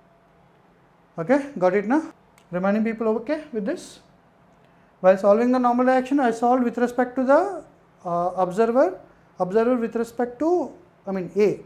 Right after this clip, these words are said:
A observer, or with respect to lift. Yeah. Okay, very good. Let me know if you have any doubt. Huh? Any doubt we'll discuss. Ultimately, you have to learn something in this crash course. Okay,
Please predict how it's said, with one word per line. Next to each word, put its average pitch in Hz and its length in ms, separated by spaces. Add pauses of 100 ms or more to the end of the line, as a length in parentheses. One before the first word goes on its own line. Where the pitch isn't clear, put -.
(280)
A 202 160
observer, 139 360 (480)
or 185 80
with 196 160
respect 226 320
to 208 80
lift. 170 260 (1500)
Yeah. 143 140 (1000)
Okay, 165 280
very 151 220
good. 170 160 (2500)
Let 196 200
me 277 80
know 294 120
if 254 140
you 233 60
have 202 100
any 180 160
doubt. 135 320
Huh? 220 280
Any 202 380
doubt 240 240
we'll 208 140
discuss. - 520
Ultimately, 220 500
you 214 60
have 180 160
to 202 60
learn 185 260
something 185 500 (300)
in 170 200
this 247 220
crash 156 340
course. - 440 (100)
Okay, 202 300